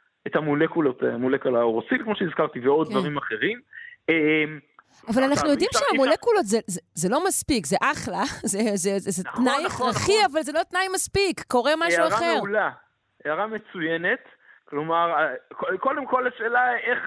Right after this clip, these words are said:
Speaker 1: איך בכלל הם הופיעו. אז ב-, למשל במאמר, הם גם מציעים וגם מצטטים האחרים, ש-, שה-, את יודעת, אה, חנקן, אה, נטו, כשהוא נתקל, הוא, הוא מקבל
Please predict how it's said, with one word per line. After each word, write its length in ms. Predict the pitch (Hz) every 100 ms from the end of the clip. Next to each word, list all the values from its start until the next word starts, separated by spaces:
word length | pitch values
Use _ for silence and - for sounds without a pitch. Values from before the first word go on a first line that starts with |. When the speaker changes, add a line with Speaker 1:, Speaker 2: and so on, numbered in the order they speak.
| 208
Speaker 1:
איך 100 | 220 214
בכלל 260 | 220 208
הם 80 | 214
הופיעו. 360 | 233 - - - _ _ _ _ _ -
אז 100 | 131 135
ב-, 60 | 139
למשל 360 | 139 139 139 143
במאמר, 720 | 135 139 139 165 262 233 147
הם 380 | 131 120 117 -
גם 400 | 226 127 110 113
מציעים 540 | 123 131 170 240 269 160
וגם 200 | 123 127
מצטטים 440 | 131 139 - 180 185
האחרים, 400 | 180 180 254 220 - - _ _
ש-, 320 | - - - - -
שה-, 600 | 151 139 135 135 131 131
את 100 | -
יודעת, 300 | 180 226 147
אה, 300 | 127 139 143 -
חנקן, 760 | 147 135 - 214 202 180 156 147 143 _ _ _ -
אה, 80 | 131
נטו, 520 | 151 254 262 180 120 -
כשהוא 360 | 131 113 143
נתקל, 580 | 135 127 - 160 165 160 143
הוא, 200 | 135 -
הוא 80 |
מקבל 640 | 131 - 127 131 156 151